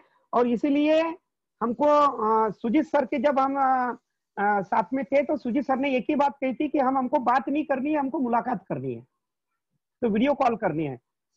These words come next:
शायद सा-, सभी साथियों को, अ, वो बात याद भी होंगी। तो हमको मुलाकात करनी है। और याद रखिए, सभी लोगों का उद्देश्य केवल पैसा कमाना नहीं होता,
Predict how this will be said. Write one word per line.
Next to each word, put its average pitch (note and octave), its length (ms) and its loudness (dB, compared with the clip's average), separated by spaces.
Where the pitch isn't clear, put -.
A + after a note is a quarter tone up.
शायद A3+ 280 2
सा-, G3 380 -6
सभी G#3 320 -4
साथियों A3 380 -4
को, A3+ 220 0
अ, F#3 260 2
वो F3+ 300 0
बात G#3+ 300 2
याद G3+ 240 0
भी A3 120 -2
होंगी। B3+ 440 -2
तो C#4+ 160 0
हमको C4 260 -2
मुलाकात A#3 480 0
करनी A3 280 -4
है। D4+ 200 -4
और C4 140 2
याद B3+ 300 2
रखिए, D4+ 300 0
सभी C4+ 240 -2
लोगों C#4+ 240 0
का D4+ 100 -2
उद्देश्य C4+ 400 -2
केवल C#4 200 2
पैसा A#3 280 -2
कमाना B3+ 300 -2
नहीं B3 160 -2
होता, C3+ 260 -4